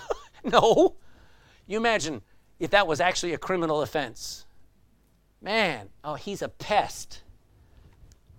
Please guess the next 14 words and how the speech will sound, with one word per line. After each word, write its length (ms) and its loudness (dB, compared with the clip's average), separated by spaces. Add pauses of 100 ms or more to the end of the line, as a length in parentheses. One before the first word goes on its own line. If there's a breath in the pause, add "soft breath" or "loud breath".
(600 soft breath)
That 140 4
was 180 4
the 60 -4
first 380 4
thing. 380 -2 (480)
Then 140 6
he 80 2
said, 380 6 (680)
Tertullian 400 2
said, 400 6
"Paul's 320 6 (260)
a 80 0
leader 640 0 (240)
of 200 6